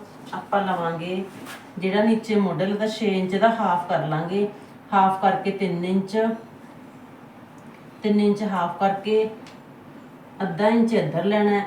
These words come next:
ਅੱਧਾ ਇੰਚ ਅੰਦਰ ਲੈਣਾ ਹੈ। ਠੀਕ ਹੈ, ਇਹ ਜਿਹੜਾ ਅੱਧਾ ਇੰਚ ਆ ਗਿਆ, ਇਹਨੂੰ ਇੱਥੋਂ ਤਿਰਛਾ ਇਸ ਤਰ੍ਹਾਂ ਮਿਲਾ ਦਿਓ, ਇਹਦੇ ਨਾਲ ਮੋਢੇ ਨਾਲ ਤਿਰਛਾ ਮਿਲ ਜੂਗਾ ਇਸੇ ਸਿਲਾਈ ਨਾਲ।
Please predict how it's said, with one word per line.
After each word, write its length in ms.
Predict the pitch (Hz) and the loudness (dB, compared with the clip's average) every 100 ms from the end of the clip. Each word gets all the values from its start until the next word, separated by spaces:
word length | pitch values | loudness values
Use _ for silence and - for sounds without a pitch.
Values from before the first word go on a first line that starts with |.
| - | -6
ਅੱਧਾ 200 | 165 196 | -4 0
ਇੰਚ 260 | 220 220 214 | 2 2 2
ਅੰਦਰ 280 | 160 151 | 0 -2
ਲੈਣਾ 220 | 143 139 143 | -2 -6 -6
ਹੈ। 100 | 139 - - - - - - | -10 -16 -20 -20 -20 -14 -8
ਠੀਕ 200 | 202 233 | -4 -2
ਹੈ, 240 | 233 - - - - - - - - | -4 -6 -14 -20 -20 -20 -20 -20 -12
ਇਹ 340 | 208 202 208 208 | 2 4 4 2
ਜਿਹੜਾ 160 | 220 233 | 0 0
ਅੱਧਾ 240 | 175 208 | 2 2
ਇੰਚ 280 | 226 226 - | 4 2 2
ਆ 160 | 208 185 | 2 2
ਗਿਆ, 80 | 190 | 0
ਇਹਨੂੰ 220 | 185 208 | 0 0
ਇੱਥੋਂ 280 | 226 - 220 | 0 -2 -4
ਤਿਰਛਾ 420 | 208 165 - 170 - - 160 | -2 -2 -2 -2 -2 -2 -4
ਇਸ 80 | 160 | -4
ਤਰ੍ਹਾਂ 260 | - 175 185 | -6 -4 -2
ਮਿਲਾ 220 | 185 185 | 0 0
ਦਿਓ, 120 | 185 | 0
ਇਹਦੇ 160 | 196 220 | 0 2
ਨਾਲ 260 | 226 208 | 2 2
ਮੋਢੇ 340 | 196 190 175 202 | 2 0 0 0
ਨਾਲ 280 | 220 214 202 - - - - - - - - - - - - - - - - - - - - - | 0 0 -2 -8 -20 -20 -20 -20 -20 -20 -20 -20 -20 -20 -20 -20 -20 -20 -20 -20 -20 -20 -16 -4
ਤਿਰਛਾ 380 | 196 151 185 175 | -4 -2 -4 -4
ਮਿਲ 180 | 185 185 | -2 -2
ਜੂਗਾ 340 | 208 226 226 - - - - - - - - - - | 0 0 0 -2 -10 -20 -20 -20 -20 -20 -20 -20 -12
ਇਸੇ 260 | 185 190 202 | -8 -4 -4
ਸਿਲਾਈ 300 | 196 190 185 | -2 0 0
ਨਾਲ। 360 | 190 185 185 | 0 -2 -4